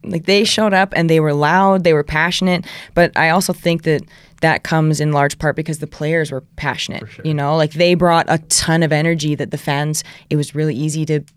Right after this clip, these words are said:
Speaker 1: to be passionate and excited 'cause the players were so exciting,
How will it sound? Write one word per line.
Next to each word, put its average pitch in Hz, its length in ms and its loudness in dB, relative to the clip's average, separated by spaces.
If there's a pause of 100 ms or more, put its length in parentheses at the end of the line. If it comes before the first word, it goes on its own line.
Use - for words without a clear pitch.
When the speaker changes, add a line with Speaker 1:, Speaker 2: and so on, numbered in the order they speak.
Speaker 1:
to 151 100 -6
be 147 160 -6
passionate 147 440 -6
and 139 140 -4
excited 147 500 -2
'cause 151 140 -12
the 147 80 -4
players 147 380 -6
were - 60 -12
so 117 200 -6
exciting, 107 460 -8